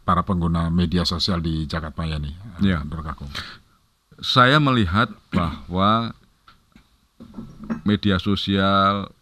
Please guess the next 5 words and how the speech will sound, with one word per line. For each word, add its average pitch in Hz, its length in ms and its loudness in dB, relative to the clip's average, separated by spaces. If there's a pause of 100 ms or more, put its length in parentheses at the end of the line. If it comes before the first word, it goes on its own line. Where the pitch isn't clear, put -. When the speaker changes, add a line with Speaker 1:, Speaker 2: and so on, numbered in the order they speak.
(420)
Speaker 2:
masih 92 520 -2 (180)
menjadi 87 540 -4
salah 95 240 0
satu 87 560 -2 (880)
kanal 104 640 0